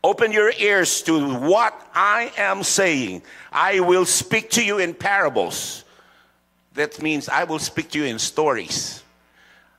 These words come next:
That's amazing, right? God can speak to us through natural stories. And today I thought that the testimony of healing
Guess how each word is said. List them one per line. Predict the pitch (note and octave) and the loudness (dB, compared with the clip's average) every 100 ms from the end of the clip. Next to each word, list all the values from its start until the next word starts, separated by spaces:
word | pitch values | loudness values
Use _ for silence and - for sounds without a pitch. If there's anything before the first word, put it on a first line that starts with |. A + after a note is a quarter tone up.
| _ | _
That's | D3+ F#3 | -4 -2
amazing, | B2 A2+ D3 C#3 A2 | -4 -2 -4 -4 -4
right? | G#2+ A#2 A#2+ | -2 -2 -2
God | G2+ C#3+ D3+ | -2 -4 -2
can | - D3+ | -6 -6
speak | - D3+ - | -6 -6 -4
to | C3+ | 0
us | B2+ C3 | 0 0
through | - C3 A2+ | -4 -6 -6
natural | G#2 G#2 G2+ B2+ - C3 B2+ | -8 -4 -2 -4 -4 -2 0
stories. | A#2+ - D#3+ F3 A#2+ - - - - - - - | -2 -6 -4 -2 -2 -4 -12 -14 -18 -20 -20 -6
And | B2+ C3 | -4 0
today | C3+ B2+ F3+ G3 | 0 0 0 0
I | C3 C3 | 0 -2
thought | - C#3+ D3+ A#2+ | 0 0 2 -4
that | A#2+ | -2
the | G#2+ | -4
testimony | - C3+ C3+ - B2 B2+ C3 C3+ C3+ | -2 -4 -4 -4 0 2 2 0 -2
of | G2+ E2 | -4 -4
healing | A2+ B2 C#3 F3+ G3+ | -6 -4 0 -2 -4